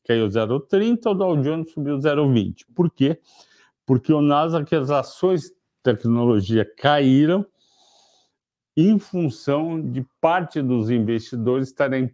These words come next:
preocupados com a divulgação de resultados do primeiro trimestre, que começa essa semana. Primeiro, a Alphabet, que é a holding do Google. Segundo,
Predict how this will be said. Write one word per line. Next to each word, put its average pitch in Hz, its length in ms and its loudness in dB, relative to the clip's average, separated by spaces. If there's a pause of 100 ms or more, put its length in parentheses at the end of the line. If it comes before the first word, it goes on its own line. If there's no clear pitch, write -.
preocupados 147 1040 -4 (340)
com - 80 -8
a 147 60 2
divulgação 131 840 0
de 131 100 2
resultados 110 800 -4
do 104 460 2
primeiro 120 420 0
trimestre, 131 500 0
que - 60 -18
começa 127 420 -6
essa 127 200 -14
semana. 110 720 -2
Primeiro, 123 560 4 (340)
a - 80 0
Alphabet, 113 760 0
que - 100 -2
é 117 180 2
a 107 320 -4 (480)
holding 107 500 0
do 117 140 6
Google. 175 440 4
Segundo, 147 840 2